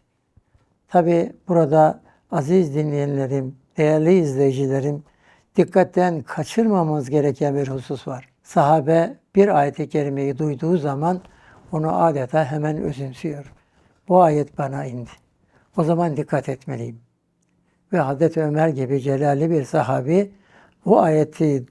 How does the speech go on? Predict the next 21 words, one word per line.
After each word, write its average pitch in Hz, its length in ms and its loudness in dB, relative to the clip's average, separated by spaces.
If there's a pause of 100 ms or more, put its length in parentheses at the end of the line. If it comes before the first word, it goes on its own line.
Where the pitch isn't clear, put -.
(120)
indikten 165 600 2
sonra 175 500 -2 (500)
bu 208 180 6
ayetin 156 340 2
muhatabı 151 640 0
bizler 143 340 0
izleyip 143 560 -2 (460)
Resulullah 156 560 0
sallallahu 147 600 -2
aleyhi 143 260 0
ve 139 120 -2
selleme 143 600 -4 (380)
bir 160 100 0
şey 156 280 -2
söyleyeceği 156 600 -2
zaman 151 320 -4
sesini 160 440 -4
o 160 80 -4
kadar 143 300 0
kısıyor 202 400 -2
ki 165 220 -2